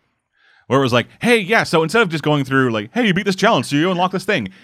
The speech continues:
you have this, like, open area where you're able to, like, walk through and have, and, like, unlock things in a, like,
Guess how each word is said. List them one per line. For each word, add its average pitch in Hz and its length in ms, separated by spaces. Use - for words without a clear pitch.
you 139 220
have 165 180
this, 156 100
like, 147 180
open 151 320
area 139 280
where 117 100
you're 123 60
able 120 100
to, 120 120
like, 95 60
walk 120 260
through 123 380
and 98 360
have, 98 580
and, 101 220
like, 98 160
unlock 123 420
things 110 380
in 104 160
a, 95 240
like, - 140